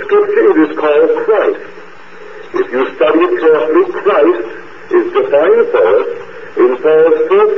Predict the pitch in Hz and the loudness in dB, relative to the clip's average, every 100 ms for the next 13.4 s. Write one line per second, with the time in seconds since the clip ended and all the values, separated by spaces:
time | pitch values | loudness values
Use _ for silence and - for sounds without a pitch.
0 | - - 220 156 - - 156 359 - - | 0 2 2 0 0 2 2 2 0 -4
1 | - - - - - - - - - - | -10 -14 -18 -20 -20 -18 -16 -4 -2 -2
2 | - - - - 302 285 101 139 185 - | -2 -2 -2 -4 -2 2 2 2 0 -6
3 | - - - - - 120 135 131 160 139 | -16 -20 -20 -20 -8 -4 -2 0 0 2
4 | 113 180 208 - - 104 90 - 87 - | 0 2 0 0 -4 -2 -2 -2 -4 -6
5 | - - - - - - - - - - | -10 -16 -20 -20 -20 -20 -20 -20 -20 -20
6 | - - - 151 - - 196 202 208 - | -20 -8 0 0 0 -2 2 2 0 2
7 | 165 165 185 233 - - - - - - | 2 4 2 0 -2 -8 -10 -12 -16 -16
8 | - 123 120 - 131 117 120 120 - - | -2 0 0 0 2 4 4 2 -2 -2
9 | - - - - - - - - - - | -4 -10 -18 -20 -20 -20 -20 -20 -18 -18
10 | - 415 440 330 - 415 415 180 156 - | -4 0 2 2 0 2 2 4 2 0
11 | 185 156 156 302 180 233 - - - - | 0 2 0 0 0 0 -2 -8 -12 -12
12 | - - - - - 151 160 - 190 214 | -18 -20 -20 -14 -2 2 2 2 2 2
13 | 196 - - - | 0 -2 -10 -12